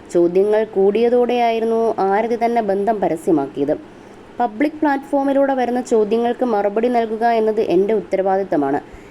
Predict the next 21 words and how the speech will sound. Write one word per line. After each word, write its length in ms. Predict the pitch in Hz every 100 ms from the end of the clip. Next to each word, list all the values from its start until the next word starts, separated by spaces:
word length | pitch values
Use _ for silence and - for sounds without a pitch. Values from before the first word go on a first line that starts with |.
| -
ഇത് 140 | 175 202
ഞാനായിട്ട് 600 | 214 190 196 226 226 247
മറച്ചു 320 | 233 226 262
വെച്ചാലും 460 | 233 233 240 233 220
നിങ്ങളായിട്ട് 560 | 208 220 226 226 208
കണ്ടെത്തും. 500 | 202 156 147 151 156 -
സോഷ്യൽ 460 | - 170 175 214
മീഡിയ 300 | 208 208 220 214
അത്രയും 420 | 175 - 208 220
ശക്തമാണ് 640 | 214 196 - - 226 151 147
ഇക്കാലത്ത്. 560 | 147 - 151 143 160 - - - - -
പിന്നെ 260 | - 240 277
ഞാൻ 300 | 254 247 294
എന്തിനാണ് 380 | 277 269 262 254
ഇത് 180 | 240
നിങ്ങളിൽ 300 | 226 226 240
നിന്നും 280 | 240 240 240
മറയ്ക്കുന്നത്?" 520 | 214 202 202 226 226 240
എന്നായിരുന്നു 600 | 208 220 175 143 147 165 -
ആരതി 360 | 165 175 196
ചോദിച്ചത്. 520 | 185 151 135 147 156